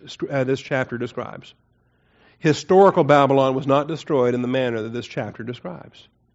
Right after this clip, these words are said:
But I'm fine with that. You should be fine with that too. Because this is looking forward to the end of Satan's reign on this earth. This is looking forward to the second advent of Jesus Christ,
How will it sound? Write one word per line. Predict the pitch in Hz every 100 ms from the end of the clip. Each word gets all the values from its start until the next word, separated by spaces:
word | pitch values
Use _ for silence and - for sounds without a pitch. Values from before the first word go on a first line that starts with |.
| _ _ _ _ _ _ _ _
But | 170
I'm | 190
fine | 190 185
with | 147 110
that. | 107 -
You | 139
should | 170 170
be | 143
fine | 160 147
with | 139
that | 143 131
too. | 147 - _ _ _ _ _ _ _
Because | 139 156 135
this | 156 170
is |
looking | 170 165 165
forward | - 165 156
to | 139
the | 143 151
end | 139
of | 123
Satan's | 156 139 123 131
reign | 131 120
on | 117
this | 113
earth. | 123 113 110 _ _ _ _ _ _ _ -
This | 135
is | 165
looking | 147 160
forward | 127 151 147
to |
the | 131
second | - 151 143
advent | 135 135 127
of | 120
Jesus | 127 123 120
Christ, | - 127 110 107 -